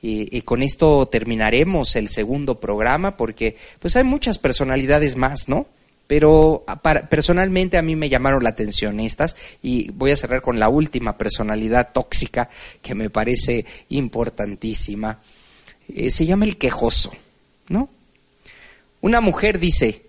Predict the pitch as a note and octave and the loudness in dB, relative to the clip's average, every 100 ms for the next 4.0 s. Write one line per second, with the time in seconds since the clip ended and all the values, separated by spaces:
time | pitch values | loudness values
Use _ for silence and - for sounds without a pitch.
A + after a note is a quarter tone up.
0 | _ _ _ _ - C#3 C3 - C3 A2+ | _ _ _ _ -2 0 2 2 0 0
1 | - - - G#2 G2 G2+ - - _ _ | -2 -8 -6 -4 -6 -12 -18 -20 _ _
2 | _ _ _ _ _ _ _ _ - _ | _ _ _ _ _ _ _ _ -20 _
3 | _ _ _ - D3 D3+ - - B2+ C#3+ | _ _ _ -2 2 2 0 -2 -2 -2